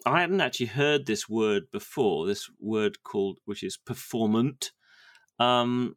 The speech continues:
which I guess is a verb. I, I heard that for the first time when I had a meeting with, um, w-, with Rick Kalman and Terry Barwagon, who you might remember used to head up the FileMaker Server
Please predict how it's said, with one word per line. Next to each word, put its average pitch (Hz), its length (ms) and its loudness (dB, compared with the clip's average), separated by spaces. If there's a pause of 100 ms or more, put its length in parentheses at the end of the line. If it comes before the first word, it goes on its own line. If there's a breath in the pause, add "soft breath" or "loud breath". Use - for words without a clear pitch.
which 110 140 -8
I 113 120 2
guess 113 260 -2
is 107 180 -2
a 104 80 0
verb. 104 640 0 (100)
I, 117 380 0
I 117 120 2
heard 135 260 0
that - 180 -4
for - 100 -16
the 107 80 -10
first 117 320 0
time 107 300 0
when 104 120 -2
I 113 60 -2
had 107 140 2
a 104 160 2 (480 loud breath)
meeting 107 440 2
with, 98 420 2
um, 101 360 2 (240)
w-, 98 200 -2
with 98 180 -2
Rick 98 200 0
Kalman 101 460 0
and 98 340 -2
Terry 104 300 2
Barwagon, 104 600 0
who 92 100 -4
you 92 80 0
might 95 200 -2
remember 98 380 -2
used 101 380 -2
to 98 140 2 (460 soft breath)
head 104 240 0
up 98 180 0
the 101 140 2
FileMaker 101 500 -2
Server 98 500 0